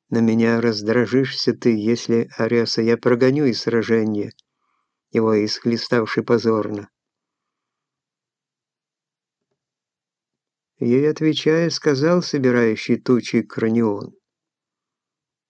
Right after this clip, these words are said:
«Лучше пошли на Ареса добытчицу деву Афину.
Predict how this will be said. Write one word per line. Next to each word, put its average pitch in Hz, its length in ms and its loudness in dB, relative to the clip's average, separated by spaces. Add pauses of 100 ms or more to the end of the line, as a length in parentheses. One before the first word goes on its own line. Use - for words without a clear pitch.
(520)
«Лучше 160 460 -2
пошли 165 460 0
на 165 240 2
Ареса 156 440 2
добытчицу 139 1080 0
деву 147 460 2
Афину. 143 640 -2